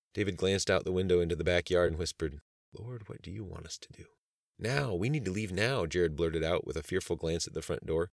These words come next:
as if expecting federal agents to kick it down any minute. David drew close to Darlene and cradled her face with his hands.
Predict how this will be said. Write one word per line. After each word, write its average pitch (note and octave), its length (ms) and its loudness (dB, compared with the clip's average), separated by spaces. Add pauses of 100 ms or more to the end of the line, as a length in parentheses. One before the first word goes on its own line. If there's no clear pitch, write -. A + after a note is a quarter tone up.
as E2+ 120 4
if F#2 120 0
expecting E2+ 440 0
federal F2 300 4
agents E2+ 300 0
to D#2 100 -4
kick - 220 -6
it - 80 -6
down F#2 200 0
any F#2 160 0
minute. F#2+ 280 0 (1500)
David G#2 260 4
drew F#2+ 160 -2
close - 280 -2
to - 80 -8
Darlene F2+ 420 2
and E2 100 -2
cradled F2+ 320 0
her F2+ 80 -4
face F#2 300 0
with E2 80 -6
his D#2 160 -2
hands. D2+ 420 -4